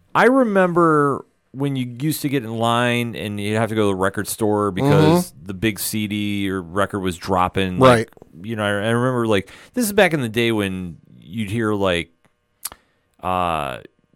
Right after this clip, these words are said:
Speaker 1: million debuts in a week,
Speaker 2: Mm-hmm.
Speaker 1: you know, s-, units
Speaker 2: Yeah.
Speaker 1: sold in a week.
Speaker 2: Yeah.
Speaker 1: And fans would be camped out. And
Speaker 2: Yeah.
Speaker 1: it'd be like, I, like I say, I, I always compare it, like, when Wu-Tang Forever came out.
Speaker 2: Right.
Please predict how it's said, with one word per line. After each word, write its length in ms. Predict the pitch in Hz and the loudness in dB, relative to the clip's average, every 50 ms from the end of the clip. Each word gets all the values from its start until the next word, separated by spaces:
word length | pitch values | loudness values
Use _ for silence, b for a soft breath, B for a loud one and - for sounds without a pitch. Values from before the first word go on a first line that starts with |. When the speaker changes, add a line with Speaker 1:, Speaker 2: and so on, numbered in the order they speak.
| _ 64 71 | _ -20 -20
Speaker 1:
million 800 | 87 107 123 117 107 117 131 131 131 135 131 127 120 117 117 | -18 -18 -18 -16 -14 -8 -2 2 2 2 4 2 0 -2 0
debuts 520 | 107 117 117 110 98 104 104 104 104 98 92 | 2 2 2 2 2 0 0 0 0 0 -2
in 80 | 95 | -2
a 60 | 95 | -2
week, 340 | 90 92 92 90 87 - - - | 0 0 0 0 -2 -6 -4 0
Speaker 2:
Mm-hmm. 300 | 175 170 175 175 165 170 | 4 4 6 6 6 6
Speaker 1:
you 100 | 175 175 | 6 6
know, 40 | 175 | 6
s-, 160 | 175 170 - | 4 2 -2
units 340 | - 90 107 98 101 98 127 | -8 -6 -4 -2 2 6 6
Speaker 2:
Yeah. 180 | 135 139 139 | 8 8 8
Speaker 1:
sold 120 | 135 95 95 | 6 4 2
in 80 | 95 | -2
a 60 | 92 90 | -2 -2
week. 240 | 92 90 82 - _ | -2 -2 -2 -2 _
Speaker 2:
Yeah. 260 | 117 120 120 120 113 - _ _ _ _ - | 4 6 6 4 4 0 _ _ _ _ -4
Speaker 1:
And 220 | 117 113 110 92 | -2 -2 -2 -2
fans 260 | - 123 117 110 107 | -2 0 0 0 0
would 100 | 101 98 | -2 -4
be 60 | 98 | -6
camped 420 | 92 - - 95 101 95 85 - - | -6 -6 -6 -4 -4 -4 -2 -2 -4
out. 300 | 87 87 87 87 90 92 | -2 0 2 2 2 2
And 60 | 107 | 4
Speaker 2:
Yeah. 160 | 107 110 104 | 2 2 2
Speaker 1:
it'd 140 | 82 92 92 | 0 -2 -2
be 140 | 92 101 92 | -2 -2 0
like, 240 | 95 92 - - - | 0 -2 -2 -2 -4
I, 120 | 120 143 | -4 -2
like 200 | 139 156 160 147 | 0 0 2 2
I 40 | 139 | 2
say, 180 | - 139 104 | 0 0 0
I, 160 | 90 98 110 113 | 0 0 0 0
I 40 | 110 | 0
always 220 | 120 127 127 120 | 2 0 0 0
compare 220 | - 123 110 120 113 | -4 -6 -4 -2 -2
it, 60 | 104 | -2
like, 100 | 101 98 | -2 -2
when 140 | 101 101 104 | -2 -2 -4
Wu-Tang 400 | 110 110 - 120 107 98 95 - | -4 -4 -4 -4 -4 -4 -6 -4
Forever 300 | - 98 92 85 87 - | -2 0 0 0 0 -4
came 180 | - 82 73 | -4 -8 -8
out. 160 | 71 - - _ - | -8 -10 -12 _ 0
Speaker 2:
Right. 300 | 104 110 117 104 101 98 | 4 4 4 4 2 -2